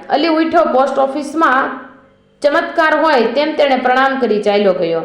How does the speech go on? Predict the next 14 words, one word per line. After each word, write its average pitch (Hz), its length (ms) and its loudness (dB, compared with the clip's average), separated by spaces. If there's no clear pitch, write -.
"અરે 294 180 2
શેકાવ 294 460 0
પહેલાનો 285 440 2
ગામડિયો, 247 640 2
આ 269 260 0
માણસ 247 440 0
ગાંડો 202 380 2
છે?" 165 200 -4
પોસ્ટમાસ્ટરે 294 760 2
પૂછ્યું. 240 640 -2
"હા, 277 280 2
કોણ 381 260 2
છે 370 120 2
અલીના?" 233 500 2